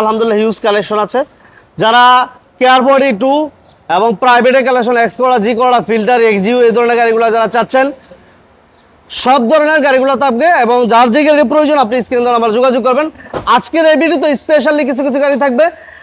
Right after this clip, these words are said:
আমরা যারা সরাসরি আসতে চাচ্ছেন, আসার আগে অবশ্যই স্ক্রিনে দেওয়া নাম্বার যোগাযোগ করবেন। এটার লোকেশন হচ্ছে নারায়ণগঞ্জ, সাইনবোর্ড দেলপাড়া বাস স্ট্যান্ড। এটা হচ্ছে দেলপাড়া বাস স্ট্যান্ড পরে নারায়ণগঞ্জ সাইনবোর্ড এসে পাঁচ মিনিট বা ছয় মিনিট, আহ, ছ-, সময় লাগতে পারে, দশ টাকা ভাড়া লাগবে।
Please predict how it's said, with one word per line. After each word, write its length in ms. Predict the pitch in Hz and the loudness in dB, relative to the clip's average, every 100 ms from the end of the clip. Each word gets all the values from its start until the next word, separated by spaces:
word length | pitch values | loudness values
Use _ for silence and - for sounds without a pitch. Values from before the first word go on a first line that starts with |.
| - | -6
আমরা 500 | 220 254 285 285 294 - - | -2 2 4 4 2 -4 -6
যারা 180 | 240 254 | -2 -2
সরাসরি 400 | 262 285 262 294 | 0 0 0 2
আসতে 300 | 277 - 269 | 0 -2 -4
চাচ্ছেন, 360 | 285 - 302 320 - - | -4 -2 -2 -4 -12 -8
আসার 280 | 247 233 277 | -4 -2 0
আগে 140 | 277 | 2
অবশ্যই 420 | 269 254 254 277 | 2 2 0 -2
স্ক্রিনে 200 | 254 269 | -2 -2
দেওয়া 100 | 262 | -2
নাম্বার 200 | 262 254 | -2 -2
যোগাযোগ 300 | 233 277 269 | -2 0 0
করবেন। 200 | 262 277 | 0 0
এটার 140 | 285 262 | 0 0
লোকেশন 300 | 269 269 277 | 0 0 0
হচ্ছে 200 | 285 285 | 0 0
নারায়ণগঞ্জ, 520 | 269 277 285 285 302 - - _ _ | 0 0 0 -2 -2 -6 -18 _ _
সাইনবোর্ড 480 | - 247 269 277 294 | -2 2 2 2 2
দেলপাড়া 360 | 233 277 294 277 | 2 2 2 2
বাস 180 | 247 220 | 0 0
স্ট্যান্ড। 300 | 262 302 294 | -2 -2 0
এটা 100 | 269 | 0
হচ্ছে 160 | 262 | 0
দেলপাড়া 380 | 240 277 247 285 | 0 0 0 0
বাস 160 | 269 240 | 0 0
স্ট্যান্ড 280 | 269 330 285 | -2 -2 0
পরে 120 | 302 | 0
নারায়ণগঞ্জ 440 | 277 269 269 277 | 0 0 0 -2
সাইনবোর্ড 360 | 269 254 262 294 | -2 -2 0 0
এসে 240 | 277 311 349 - - - - _ | 2 2 0 -2 -20 -20 -20 _
পাঁচ 180 | 285 302 - | 0 0 0
মিনিট 240 | 330 330 | -2 0
বা 140 | 247 294 | 0 0
ছয় 180 | 294 294 | 2 0
মিনিট, 200 | 294 254 208 | 0 -2 -2
আহ, 200 | 262 254 | 0 -2
ছ-, 280 | - 262 254 - | -2 -2 -2 -2
সময় 180 | 262 285 | 0 0
লাগতে 200 | 254 277 | 0 0
পারে, 180 | 269 | 0
দশ 180 | 294 269 | 0 -2
টাকা 180 | 285 262 | -2 0
ভাড়া 180 | 247 262 | 0 0
লাগবে। 240 | 277 262 | 0 0